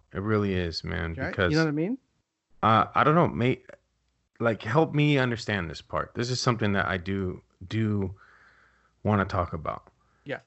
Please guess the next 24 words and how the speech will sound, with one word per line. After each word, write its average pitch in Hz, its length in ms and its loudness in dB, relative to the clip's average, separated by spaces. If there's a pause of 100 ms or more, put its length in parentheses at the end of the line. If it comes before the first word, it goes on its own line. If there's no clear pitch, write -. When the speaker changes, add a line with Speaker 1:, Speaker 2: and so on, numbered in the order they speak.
(680)
Speaker 2:
Game. 107 280 -8 (680)
Speaker 1:
Am 123 240 4
I, 95 240 4
am 120 180 2
I, 135 160 6
i-, 175 220 2
is 120 380 -2
it, - 160 -2
am 110 200 -2
I 127 360 4
just 135 280 -2
someone 135 340 0
who 117 180 -4
can't 107 400 -4
be 104 120 -6
silent? 107 560 -2 (380)
Is 101 180 -6
that 113 200 2
the 82 120 -4
issue? 139 400 -6 (680)
Speaker 2:
I, 349 260 -8
not 330 340 4
necessarily, 285 840 4
'cause 247 300 2